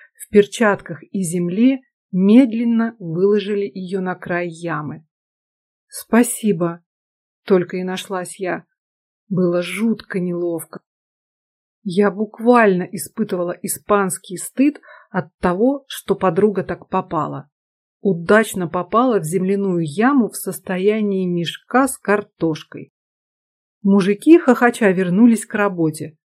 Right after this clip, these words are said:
«А то, может, вас проводить?» вдруг послышалось из-под земли. «Нет, спасибо».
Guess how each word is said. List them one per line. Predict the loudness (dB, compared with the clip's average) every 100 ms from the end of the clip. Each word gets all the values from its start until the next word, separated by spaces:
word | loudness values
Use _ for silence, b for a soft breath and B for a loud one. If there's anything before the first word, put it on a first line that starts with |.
| _ _ _ _ _
«А | -2 8
то, | 10
может, | 10 8 4
вас | 2 2
проводить?» | 2 6 6 6 6 4 0 _ _ _ _ _ -8
вдруг | 0 4 4 4
послышалось | -4 -2 -2 -2 -2 -4 -6
из-под | -10 -2 0 0
земли. | 2 2 2 0 -4 -10 _ _ _ _ _
«Нет, | 8 12 12 12 6
спасибо». | -2 -4 -2 -2 -2 0 -4